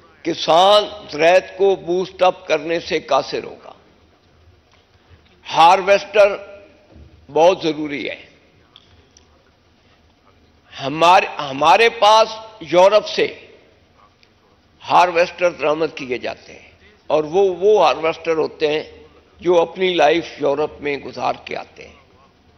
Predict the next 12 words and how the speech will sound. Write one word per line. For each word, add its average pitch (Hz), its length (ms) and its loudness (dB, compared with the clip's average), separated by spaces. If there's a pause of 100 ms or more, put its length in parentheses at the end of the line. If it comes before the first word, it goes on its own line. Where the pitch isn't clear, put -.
(760)
उन 214 300 0
हार्वेस्टर 165 840 0
की 175 220 -6
वजह 147 300 0
से - 340 -14 (1200)
पन्द्रह 220 540 4
परसेंट 196 640 0
फसल 180 540 0
ज़ाया 139 300 2
हो 135 200 2
रही 120 280 -12
है। - 240 -20